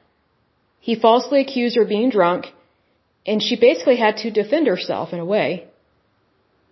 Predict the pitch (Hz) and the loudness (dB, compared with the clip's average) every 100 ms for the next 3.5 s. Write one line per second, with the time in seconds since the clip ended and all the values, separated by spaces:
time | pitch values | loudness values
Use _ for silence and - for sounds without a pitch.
0 | - 214 233 233 285 254 247 233 226 220 | -8 -4 -2 2 2 4 2 0 2 2
1 | 214 185 254 262 180 190 - - _ _ | 2 -2 -2 0 0 0 -4 -20 _ _
2 | _ _ _ _ - 202 202 262 233 226 | _ _ _ _ -6 -4 2 2 2 2
3 | 226 208 254 214 - | 0 0 2 2 0